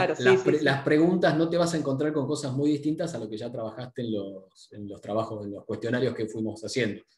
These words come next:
Speaker 2: Pero las preguntas van a ser del
Speaker 1: Perfecto.
Speaker 2: mismo estilo. Entonces, por ahí algunas te llevan un poquitito más, pero vas a tener muchas que son de definiciones, pim, pam, pum, ¿eh? Entonces, esas las vas a tener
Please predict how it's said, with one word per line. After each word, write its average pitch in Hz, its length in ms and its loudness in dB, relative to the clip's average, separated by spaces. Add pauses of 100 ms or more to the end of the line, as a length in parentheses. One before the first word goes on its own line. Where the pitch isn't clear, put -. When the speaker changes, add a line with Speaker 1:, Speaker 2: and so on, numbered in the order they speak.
(240)
Speaker 2:
Pero 110 140 -2
las 113 40 -4
preguntas 135 280 4
van 131 80 4
a - 20 0
ser 175 80 2
del 120 80 0
Speaker 1:
Perfecto. 113 220 2
Speaker 2:
mismo 113 140 -4
estilo. 110 300 -2
Entonces, - 400 -10
por 120 120 2
ahí 143 100 8
algunas 147 300 6
te 135 80 2
llevan 147 160 4
un - 20 -4
poquitito 151 320 4
más, 165 160 2
pero 123 100 -2
vas 127 160 0
a 120 80 -4
tener 127 140 -2
muchas 131 220 0
que 120 60 -4
son 120 200 -6
de 117 80 -2
definiciones, 120 720 -2 (300)
pim, 120 180 0
pam, 131 240 2
pum, 165 480 4 (160)
¿eh? 127 300 -8
Entonces, 104 440 -12
esas 117 220 -4
las 110 80 -2
vas 104 160 -4
a 107 80 -4
tener 104 240 -6